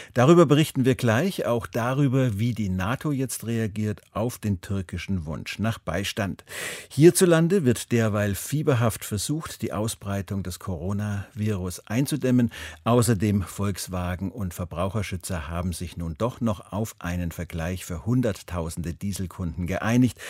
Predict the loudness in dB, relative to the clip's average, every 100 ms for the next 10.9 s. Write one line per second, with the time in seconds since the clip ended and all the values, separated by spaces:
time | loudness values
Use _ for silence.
0 | -12 -12 0 2 2 0 2 2 2 0
1 | -2 0 -2 -4 -6 -4 -4 -4 -6 -8
2 | -10 -10 -6 -6 -4 -4 -4 -6 -6 -8
3 | -6 -6 -6 -2 -2 -2 -4 -6 -8 -4
4 | -2 -2 -6 -8 -10 -12 -8 -4 6 6
5 | 8 6 2 -2 -12 -8 -2 -2 0 0
6 | 2 -2 -2 -4 -6 -4 -6 -4 -6 -6
7 | -6 -6 -4 -6 -4 -4 0 0 0 -2
8 | -6 -4 -6 -6 -8 -8 -6 -8 -6 -8
9 | -8 -12 -14 -6 -6 -2 -4 -4 -14 -18
10 | -6 0 2 0 -2 0 2 0 -2